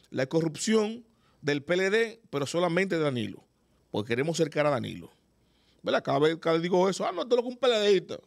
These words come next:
de una vez saltan con eso, me tildan de eso, porque no quieren que uno sea objetivo.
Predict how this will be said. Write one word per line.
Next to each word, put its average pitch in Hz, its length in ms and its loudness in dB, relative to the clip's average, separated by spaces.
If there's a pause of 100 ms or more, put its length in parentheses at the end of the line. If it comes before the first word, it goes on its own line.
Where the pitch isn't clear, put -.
de 170 140 -4
una 208 160 0
vez 202 140 0
saltan 196 200 -4
con 208 120 -2
eso, 113 220 -10
me 123 120 -8
tildan 160 240 -2
de 165 80 -2
eso, - 180 -10 (680)
porque 247 400 -2 (220)
no 170 180 2
quieren 185 300 0
que 170 60 -10
uno 180 120 -4
sea 180 140 2
objetivo. 165 500 -2